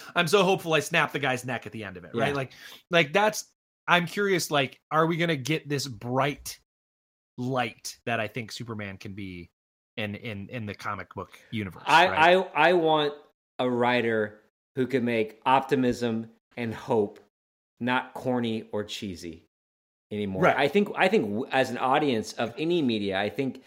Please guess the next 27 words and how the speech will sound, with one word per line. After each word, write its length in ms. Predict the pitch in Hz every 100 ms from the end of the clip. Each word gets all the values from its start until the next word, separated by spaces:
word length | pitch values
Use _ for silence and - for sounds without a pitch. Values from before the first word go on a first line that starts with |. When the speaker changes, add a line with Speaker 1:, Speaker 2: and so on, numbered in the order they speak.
| _
Speaker 2:
that 100 | 120
the 80 | 120
world 320 | 123 131 131
could 80 | 123 120
use 200 | 117 113
a 40 |
little 160 | 107 101
bit 140 | 98
more 240 | 95 95
of 100 | 90 80
that. 240 | 78 - _ _ _ _ _ _ _ -
Speaker 1:
Yeah. 260 | 294 - - _ -
No, 100 | 147
I 60 | 156
agree 20 | 151
with 40 |
you. 60 | 156
Speaker 2:
Entertaining, 540 | 156 156 151 151 156 -
engaging, 880 | 120 101 117 131 117 131 - 156 139
Speaker 1:
<clears throat> 40 |
Speaker 2:
hope, 360 | 95 135 135 - -
and 140 | 110
optimism. 720 | 101 98 - 90 80 - - _ _ _ _ _ -
Speaker 1:
Yeah. 220 | 120 110 - _ _ _ _ _ _ -
All 140 | 190
right. 220 | 208 135 - _ _ -
So, 540 | - - 208 139 92